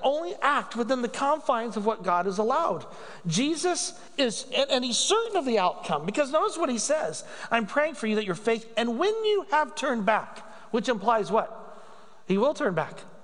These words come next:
It is gonna occur, and God is gonna offer forgiveness.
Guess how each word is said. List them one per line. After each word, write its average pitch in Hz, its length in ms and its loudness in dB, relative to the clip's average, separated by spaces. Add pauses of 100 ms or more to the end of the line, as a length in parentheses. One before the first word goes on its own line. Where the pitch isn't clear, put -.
(300)
It 254 140 4
is 285 180 0
gonna 254 240 2
occur, 151 360 0 (540)
and 208 180 4
God 202 280 6
is 214 100 -6
gonna 254 160 0
offer 233 320 4
forgiveness. 247 800 -2